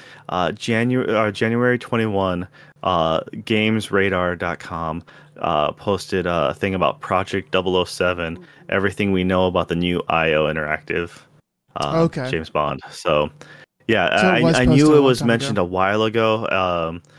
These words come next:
Speaker 1: and, you know, though, but you're absolutely right to be stoked about it because I'm a huge James Bond fan, and them, it's only, it's, it feels so natural for them to go into that property.
Speaker 2: It's
Speaker 1: Um,
Speaker 2: gonna be good.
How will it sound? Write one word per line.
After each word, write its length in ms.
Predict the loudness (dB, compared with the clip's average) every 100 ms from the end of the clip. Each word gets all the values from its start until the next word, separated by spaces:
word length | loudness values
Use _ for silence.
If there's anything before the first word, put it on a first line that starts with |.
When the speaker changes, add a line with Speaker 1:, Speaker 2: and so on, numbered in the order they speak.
| -20 _
Speaker 1:
and, 500 | -2 0 2 0 -4 -2
you 80 | 0
know, 100 | 2
though, 120 | 2
but 240 | 2 -2
you're 180 | 0 2
absolutely 460 | 2 2 0 2 2
right 220 | 2 0
to 100 | -4
be 80 | -10
stoked 460 | -8 -2 -2 -2
about 220 | -4 -2 -2
it 60 |
because 360 | -4 -6 -6 -4
I'm 120 | -2 -2
a 60 |
huge 160 | -2 -4
James 300 | -4 -6 -4
Bond 220 | -6 -6
fan, 380 | -6 -6 -6 -8 -16 -20 -20 -4
and 440 | -2 0 0 -2 -4
them, 260 | 0 0 2
it's 120 | 0 2
only, 320 | 4 4 2
it's, 140 | -2
it 100 | -8
feels 260 | -4 -2 -2
so 140 | -2
natural 520 | -2 -2 -2 -4 -4 -4
for 160 | -4
them 160 | -6 -4
to 120 | -8
go 200 | -4 -2
into 160 | -2 -2
that 200 | -4 -2
property. 560 | -2 -2 0 -2 -2 -6 -18 -20 -20 -14
Speaker 2:
It's 560 | -12 -8 -6 -6 -8
Speaker 1:
Um, 100 | -10 -6
Speaker 2:
gonna 220 | -4 -2
be 120 | -4
good. 400 | -8 -8 -8 -10